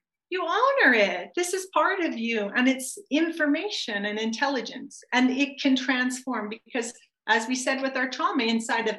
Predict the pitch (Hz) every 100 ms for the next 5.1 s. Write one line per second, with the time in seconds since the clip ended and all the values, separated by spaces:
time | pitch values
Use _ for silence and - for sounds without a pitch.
0 | - 247 262 254 - - - 302 311 233
1 | 220 311 294 240 208 220 - _ _ -
2 | 269 262 247 220 269 269 254 285 269 226
3 | 214 208 - - 320 370 349 311 254 277
4 | 277 254 254 254 220 240 294 254 208 196